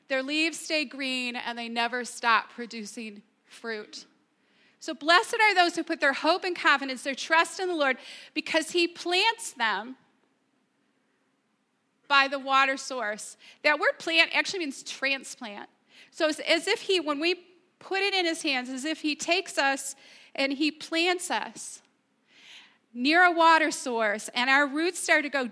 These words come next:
deep into that dirt. And start seeking out the water. And so when the fearful things come, when the drought comes, when the heat comes,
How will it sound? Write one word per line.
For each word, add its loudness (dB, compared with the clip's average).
deep -2
into -4
that 2
dirt. -6
And -4
start 0
seeking -4
out 0
the -10
water. -6
And 2
so 4
when 2
the 2
fearful 2
things 0
come, 0
when -8
the -6
drought 4
comes, -2
when -12
the -6
heat -2
comes, -2